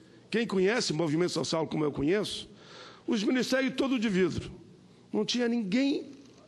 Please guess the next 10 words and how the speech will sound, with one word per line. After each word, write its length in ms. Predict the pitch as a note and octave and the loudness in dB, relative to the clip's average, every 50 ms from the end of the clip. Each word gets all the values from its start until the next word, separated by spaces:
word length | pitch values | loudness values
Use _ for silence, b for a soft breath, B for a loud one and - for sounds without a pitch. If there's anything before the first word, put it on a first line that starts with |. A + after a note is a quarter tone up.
| - - - - - - - - - - - - | -20 -20 -20 -20 -20 -20 -20 -20 -20 -20 -10 -4
pra 160 | - F#3+ G3 | -4 -4 -2
fazer 260 | - G3 F#3+ C#3 F#3 | 0 -2 0 2 2
uma 180 | G#3 G3+ G3+ - | 2 2 0 0
segurança 500 | - G3 F#3 F#3 G3 G3 G3 F3+ G#3+ G#3 | 0 0 2 2 2 2 2 2 0 0
ali. 240 | F#3 D#3+ D#3 - - - - - B B B B B B B B | 2 0 0 -2 -6 -14 -20 -20 B B B B B B B B
De 100 | - F3+ | -2 0
repente 340 | G#3+ A3+ - C4+ C4+ G3 A#3+ | 0 2 0 0 0 0 2
apareceu 400 | F3 - A3+ G#3 - - A3 G#3+ | 2 2 2 2 0 2 0 0
aqueles 340 | - G#3+ G3 F3 F#3+ D3 B2+ | 2 0 0 0 0 0 0
meninos, 760 | D#3 E3+ E3+ F#3+ A3 A3+ G#3 - D3 A#2+ - - - - | 0 2 2 2 2 2 2 0 -2 -2 -4 -6 -10 -10